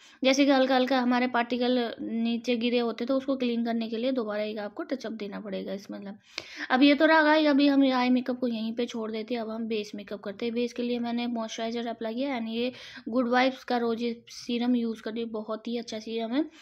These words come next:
एक तो विंटर है गाइस, already क्लाइंट की स्किन जो है, सबकी स्किन इस टाइम जो है वो ड्राई हो रखी होती है,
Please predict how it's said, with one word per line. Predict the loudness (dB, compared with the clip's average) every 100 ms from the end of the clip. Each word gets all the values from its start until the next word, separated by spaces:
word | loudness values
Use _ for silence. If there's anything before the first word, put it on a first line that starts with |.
| -20 -20 -6 -2
एक | 2
तो | 2
विंटर | 4 4 4 2
है | 2
गाइस, | 0 0
already | 0 0 0 -2
क्लाइंट | -2 -4 -4
की | -4 -6
स्किन | -4 -2 -2
जो | -2
है, | -4 -6 -6
सबकी | -6 -4 -4
स्किन | -2 0 0
इस | 0 -4
टाइम | -2 -2
जो | -2
है | -2
वो | 0
ड्राई | -2 -2 -4 -4
हो | -4 -6
रखी | -8 -8 -8
होती | -8 -6
है, | -4